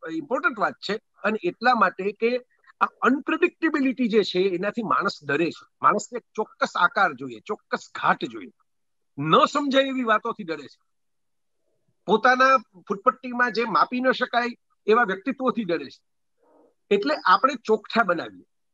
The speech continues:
અને ચોખ્ઠા બનાવીને આપણને હશકારો થાય. હવે છે ને આ, આ મેં મારા માપમાં ગોઠવી દીધું, આ મેં કાપી કૂપી અને મારી સાઈઝમાં સમાવી દીધું. હું હમણાં સુભાષભાઈ ભટ્ટ, બીજુભાઈને ખ્યાલ છે, બહુ મર્મી ચિંતક છે આપણા ભાવનગરના અને બહુ ઋષિ પુરુષ છે પોતે પણ.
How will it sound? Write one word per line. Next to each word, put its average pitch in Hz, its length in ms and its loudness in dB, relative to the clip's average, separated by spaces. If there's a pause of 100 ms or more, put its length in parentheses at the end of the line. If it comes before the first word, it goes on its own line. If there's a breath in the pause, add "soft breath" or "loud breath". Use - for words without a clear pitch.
(200)
અને 247 200 0
ચોખ્ઠા 226 380 2
બનાવીને 285 340 0
આપણને 269 320 0
હશકારો 170 420 -4
થાય. 120 220 -18
હવે 220 260 2
છે 262 180 -8
ને 254 80 -4
આ, 190 320 0
આ - 20 -2
મેં 202 160 -4
મારા 175 280 4
માપમાં 180 400 0
ગોઠવી 143 280 -10
દીધું, - 360 -20 (480)
આ 190 140 4
મેં 214 140 -2
કાપી 220 300 0
કૂપી 262 380 -2
અને 208 220 2
મારી 202 280 2
સાઈઝમાં 196 440 0
સમાવી 147 300 -8
દીધું. - 240 -20 (260)
હું 180 220 -4
હમણાં 208 180 2
સુભાષભાઈ 202 440 0
ભટ્ટ, 190 280 0 (180)
બીજુભાઈને 170 500 -8
ખ્યાલ 214 220 0
છે, - 120 -16 (400)
બહુ 156 140 -2
મર્મી 170 280 0
ચિંતક 175 300 -6
છે - 160 -4
આપણા 147 180 0
ભાવનગરના 135 480 -2
અને - 360 -20
બહુ 254 220 0 (140)
ઋષિ 196 240 -4
પુરુષ 185 320 -10
છે 147 40 -16
પોતે 175 240 -6
પણ. - 120 -8